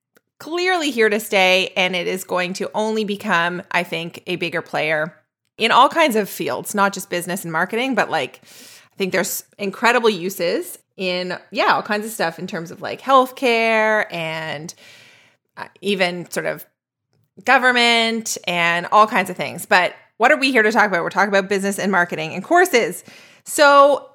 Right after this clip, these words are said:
here's the thing, though. I saw an ad. This was, like, a couple weeks ago, and it was, like, on Instagram stories.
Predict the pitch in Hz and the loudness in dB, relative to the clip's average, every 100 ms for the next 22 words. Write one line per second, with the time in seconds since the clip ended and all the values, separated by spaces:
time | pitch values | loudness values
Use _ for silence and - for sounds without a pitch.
0 | - 247 349 359 370 349 294 233 151 151 | -8 2 2 4 0 0 0 0 0 -4
1 | - _ - 220 247 - 302 320 285 233 | -14 _ -4 0 0 4 6 6 4 -2
2 | 220 226 101 - - _ _ _ 208 220 | 0 0 -2 -8 -18 _ _ _ -6 -6
3 | 240 226 220 202 226 269 247 196 - 165 | -4 -2 0 0 -2 -4 -4 -8 -8 -6
4 | 90 196 _ _ _ 214 196 202 190 180 | -6 -8 _ _ _ -6 -4 2 2 2
5 | - _ - 220 226 226 185 180 160 170 | -4 _ -2 -2 -2 -4 -4 -2 -2 -4
6 | 190 165 87 - - | -6 -6 -6 -10 -14